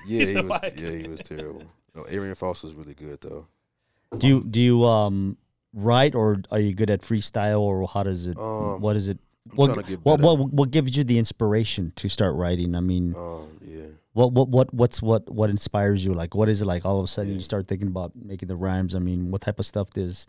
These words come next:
Speaker 1: Yeah, so I, I just feel like I'm, like, I just, I just paint pictures. So, like, it's more like, I'm like a vibe writer.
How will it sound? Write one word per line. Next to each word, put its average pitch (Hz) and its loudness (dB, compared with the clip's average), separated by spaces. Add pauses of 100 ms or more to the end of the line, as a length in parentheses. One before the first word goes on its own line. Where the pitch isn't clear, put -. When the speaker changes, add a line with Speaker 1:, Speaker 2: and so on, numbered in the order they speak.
(100)
Speaker 1:
Yeah, 98 -8
so 98 -6 (120)
I, 92 -12
I 101 -8
just 98 -12
feel 92 -10
like 85 -8
I'm, 78 -12 (100)
like, 73 -14 (220)
I 76 -14
just, 80 -16 (200)
I 82 -14
just 82 -16
paint 78 -18
pictures. 76 -16
So, - -16
like, 76 -12
it's - -16
more 76 -14
like, 73 -12 (420)
I'm 95 -14
like 92 -10
a 80 -10
vibe 85 -6
writer. 78 -12